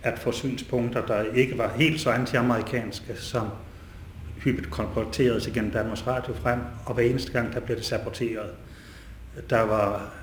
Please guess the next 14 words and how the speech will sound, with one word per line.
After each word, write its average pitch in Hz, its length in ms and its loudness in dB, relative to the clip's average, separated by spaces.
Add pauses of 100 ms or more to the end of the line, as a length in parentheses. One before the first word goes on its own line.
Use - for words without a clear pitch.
(260)
den 113 140 0
rene 131 300 4 (120)
og 110 80 -2
skære 120 300 2
mødeterror, 120 880 2
der 120 60 -4
var 110 140 0
ikke 117 160 0
andre 117 180 -2
synspunkter, 117 520 -4
der 110 100 -6
måtte 127 260 0
komme 113 220 -4
frem. 110 200 -4